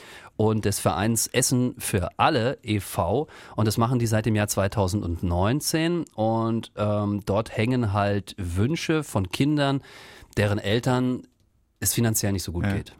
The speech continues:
Speaker 1: Das heißt, du hast die Möglichkeit als A L G zwei Empfänger, ähm, zu sagen, ich hab Kinder, ich komm grad so über die Runden,
Speaker 2: Mhm.
Speaker 1: ja, Spaghetti mit rote Soße gibt's bei uns
Speaker 2: Mhm.
Speaker 1: sieben Tage und wenn mal ein bisschen Geld übrig ist, nochmal ein Eis oder so.
Speaker 2: Mhm.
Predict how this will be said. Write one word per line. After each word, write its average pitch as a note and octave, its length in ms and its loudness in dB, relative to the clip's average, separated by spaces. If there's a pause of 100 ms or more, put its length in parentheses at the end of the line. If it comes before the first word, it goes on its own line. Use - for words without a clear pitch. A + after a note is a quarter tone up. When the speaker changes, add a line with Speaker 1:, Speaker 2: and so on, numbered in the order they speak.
(140)
Speaker 1:
Das F#2 160 -2
heißt, A#2+ 260 2
du A2 60 2
hast C3 160 0
die A2 60 0
Möglichkeit C#3 720 0
als - 520 -2 (280)
A G#2 160 2
L G2+ 100 0
G F#2+ 160 0
zwei D3 260 2
Empfänger, D#3 600 0 (320)
ähm, G2+ 680 0
zu - 140 -4
sagen, G2 500 0
ich G#2 140 -6
hab F#2+ 120 -4
Kinder, F3 380 0 (680)
ich A2+ 100 -8
komm C#3+ 180 4
grad B2 160 0
so B2 100 0
über A#2 160 2
die A#2 60 2
Runden, D3 640 0
Speaker 2:
Mhm. G2+ 60 -4
Speaker 1:
ja, C#3+ 300 2
Spaghetti B2 520 0
mit A#2 320 -2
rote A#2 180 2
Soße C3+ 380 0
gibt's A#2+ 180 -4
bei A#2 80 2
uns A2+ 260 2
Speaker 2:
Mhm. A#2 200 0
Speaker 1:
sieben A#2+ 200 0
Tage A#2 480 0
und G#2+ 300 0
wenn A2+ 160 2
mal A2 160 0
ein G2+ 80 -2
bisschen A2 180 -2
Geld G#2+ 180 0
übrig A#2+ 280 -4
ist, A#2 160 -4
nochmal A2 260 0
ein G2 80 -2
Eis A2+ 280 -2
oder D3+ 200 -2
so. E3 200 0
Speaker 2:
Mhm. C3 260 -2